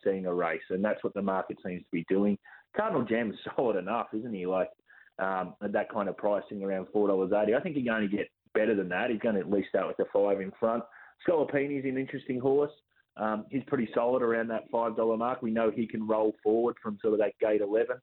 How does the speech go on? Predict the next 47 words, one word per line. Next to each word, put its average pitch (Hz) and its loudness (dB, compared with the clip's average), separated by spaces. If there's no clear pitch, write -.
Um, 92 -2
so 120 2
even 196 0
a 175 2
horse 147 2
like 113 0
Lady 117 2
of 98 0
Honor, 113 2
right 113 2
down 110 -4
the 101 -2
bottom, 107 0
uh, 101 -4
a 110 0
little 127 2
bit 123 0
of 110 -2
support 113 0
there. 110 2
We 104 -2
know 113 2
that 107 0
horse 110 -2
can 104 -6
roll 101 2
forward 104 2
as 95 -4
well. 104 2
But 104 0
in 110 -6
saying 107 0
that, 101 0
you 101 -8
know, 98 0
it's 98 -4
twenty-one 110 2
into 98 -4
sixteen. 101 0
I 98 2
think 104 -4
he'll - -2
probably 95 2
get 90 0
better 92 2
than 90 0
the 87 -8